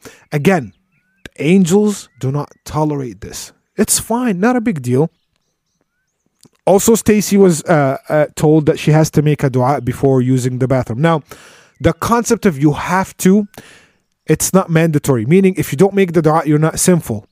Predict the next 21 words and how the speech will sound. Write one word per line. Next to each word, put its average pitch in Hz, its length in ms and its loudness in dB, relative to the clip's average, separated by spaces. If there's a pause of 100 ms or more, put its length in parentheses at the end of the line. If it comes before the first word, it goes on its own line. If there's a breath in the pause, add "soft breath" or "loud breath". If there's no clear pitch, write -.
(100)
But 147 140 2
it's 147 140 -4
better 202 460 0
if - 140 -8
you 127 60 -4
do 135 140 2
the 131 120 0
dua 127 320 0
before 123 240 0
you 131 60 4
use 131 240 4
the 117 100 -4
bathroom. - 300 -8 (460 soft breath)
All 202 140 4
you 240 80 4
have 220 140 0
to 208 100 2
say 196 120 4
is, 180 180 0
"Oh 175 120 6
Allah, 175 380 2